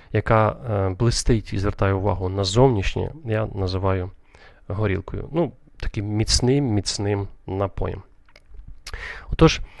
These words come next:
е, дорогі фотографи, дорогі слухачі, дорогі підписники, ти бачиш мої фотографії. Оця фотографія мені надзвичайно подобається. Батько поруч з сином.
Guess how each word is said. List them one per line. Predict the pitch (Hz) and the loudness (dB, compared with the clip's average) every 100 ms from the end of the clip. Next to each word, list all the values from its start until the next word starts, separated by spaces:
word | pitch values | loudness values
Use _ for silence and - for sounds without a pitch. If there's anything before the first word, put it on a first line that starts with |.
| - - | -18 -6
е, | 113 107 | 0 0
дорогі | 101 131 131 | 4 6 6
фотографи, | 131 - 143 139 123 120 | 6 6 8 8 6 2
дорогі | 110 107 | 4 4
слухачі, | 110 - - 120 107 | 2 0 4 2 4
дорогі | 107 110 | 2 6
підписники, | - - 107 - 98 101 | 6 6 2 2 -2 2
ти | 165 | 6
бачиш | 139 98 104 - - 226 - | 6 6 2 -6 -8 -14 -4
мої | 113 | 0
фотографії. | 104 - 113 117 110 110 101 101 - - | 0 2 4 4 2 0 -2 -4 -8 -4
Оця | - - | 0 2
фотографія | 113 110 107 104 | 4 4 2 2
мені | 107 | 2
надзвичайно | 107 104 101 101 90 | 2 2 2 2 0
подобається. | 90 98 104 95 90 - | 0 2 2 2 0 0
Батько | 101 113 - - | 2 2 2 -4
поруч | - 95 - | -2 -2 -2
з | |
сином. | - 117 104 | -2 0 0